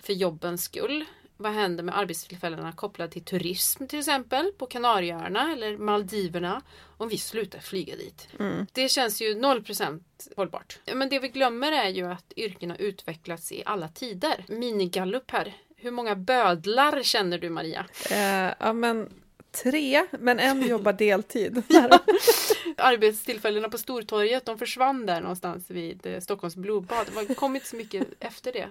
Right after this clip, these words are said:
Speaker 1: Det var högkonjunktur då.
Speaker 2: Det var ingen som sa: "Vi måste rädda jobben."
Speaker 1: Nej.
Speaker 2: Annars hade vi haft
Speaker 1: Nej.
Speaker 2: kvar dem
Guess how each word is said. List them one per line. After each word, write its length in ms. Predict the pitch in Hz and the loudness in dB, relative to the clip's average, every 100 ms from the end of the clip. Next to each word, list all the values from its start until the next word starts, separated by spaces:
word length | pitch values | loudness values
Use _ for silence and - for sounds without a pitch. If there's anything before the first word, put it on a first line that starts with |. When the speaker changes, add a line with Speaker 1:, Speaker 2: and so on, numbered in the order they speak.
| - | -12
Speaker 1:
Det 80 | - | -2
var 100 | 247 | 0
högkonjunktur 560 | 262 254 202 185 240 240 | 2 2 0 -2 -4 -4
då. 120 | 180 180 - 196 - 277 - 220 | -4 -6 -16 -18 -6 -6 -4 6
Speaker 2:
Det 80 | |
var 100 | 247 | 8
ingen 260 | 262 294 226 | 8 6 4
som 160 | - 214 | 2 2
sa: 240 | - 240 | 4 6
"Vi 120 | 214 | 4
måste 380 | 214 226 - 220 | 0 -2 2 4
rädda 280 | 202 190 208 | 4 2 2
jobben." 500 | 208 247 247 170 190 - | 4 2 2 0 -2 0
Speaker 1:
Nej. 140 | 233 | 2
Speaker 2:
Annars 160 | 226 285 | 4 4
hade 180 | 247 202 | 4 4
vi 60 | |
haft 180 | 180 185 | 2 4
Speaker 1:
Nej. 120 | - | 2
Speaker 2:
kvar 200 | 247 208 | 6 6
dem 120 | 190 | 6